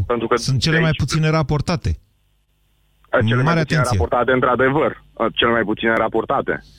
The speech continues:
Speaker 1: Dar
Speaker 2: Deci,
Speaker 1: cred că
Speaker 2: ceea
Speaker 1: și
Speaker 2: ce vedeți
Speaker 1: existența
Speaker 2: dumneavoastră pe la știri cu topoare în cap la Vaslui, în Dâmbovița și în niște județe din Oltenia chiar, um, a,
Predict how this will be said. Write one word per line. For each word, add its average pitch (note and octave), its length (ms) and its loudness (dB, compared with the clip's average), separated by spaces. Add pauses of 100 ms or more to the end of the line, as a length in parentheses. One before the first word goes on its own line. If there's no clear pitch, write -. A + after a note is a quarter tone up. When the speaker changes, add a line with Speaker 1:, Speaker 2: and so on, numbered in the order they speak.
(200)
Speaker 1:
Dar A2 240 0
Speaker 2:
Deci, G#2 120 -2
Speaker 1:
cred A#2+ 180 -2
că B2+ 240 0
Speaker 2:
ceea F3 160 0
Speaker 1:
și - 60 2
Speaker 2:
ce F#3 80 2
vedeți D3+ 240 0
Speaker 1:
existența F#3 120 0 (140)
Speaker 2:
dumneavoastră D3 440 0
pe C#3 120 -4
la A#2+ 160 2
știri B2+ 320 -2
cu - 160 -4 (120)
topoare C#3+ 380 0
în A#2+ 80 0
cap C#3 320 -2
la A#2 240 2 (120)
Vaslui, A2+ 440 0
în A2+ 140 2
Dâmbovița G#2 1000 2
și A2+ 440 0 (380)
în G#2+ 500 0
niște G2 420 0
județe G2+ 400 0
din G2+ 180 2
Oltenia F#2 600 2
chiar, E2+ 320 0 (760)
um, D3+ 400 0
a, C#3 160 0